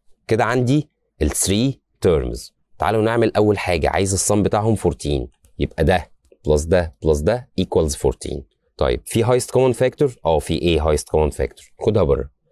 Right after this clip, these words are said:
R باور نيجاتيف وان احنا اتفقنا من شوية، يعني هي one over R plus A divided A ب one. A R divided A equals R. كل الكلام ده كده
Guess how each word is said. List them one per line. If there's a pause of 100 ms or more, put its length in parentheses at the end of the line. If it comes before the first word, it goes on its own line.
(280)
R
باور
نيجاتيف
وان
احنا
اتفقنا
من
شوية،
يعني
هي (240)
one
over
R (380)
plus (360)
A
divided
A (180)
ب
one. (320)
A (340)
R (400)
divided
A (220)
equals
R. (260)
كل
الكلام
ده
كده